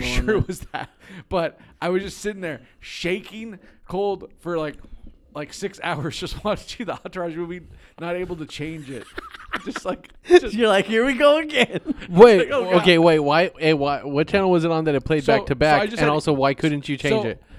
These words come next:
Speaker 2: I, 'cause I immediately got out of the car, they dropped me off,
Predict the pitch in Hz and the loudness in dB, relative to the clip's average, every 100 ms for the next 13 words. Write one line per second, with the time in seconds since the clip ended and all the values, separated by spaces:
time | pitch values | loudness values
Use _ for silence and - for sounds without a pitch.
0 | - - 196 - - 190 - - 151 156 | -14 -6 -4 -6 -14 -14 -12 -8 -8 -8
1 | _ _ - 147 175 208 170 139 110 _ | _ _ -14 -10 -8 -8 -8 -8 -12 _
2 | _ _ _ _ 127 110 151 143 143 170 | _ _ _ _ -20 -8 -6 -4 -4 -6
3 | 175 - 151 147 156 185 _ _ - 135 | -8 -4 -2 -2 -6 -10 _ _ -10 -8
4 | 127 156 165 151 151 | -4 -6 -6 -8 -8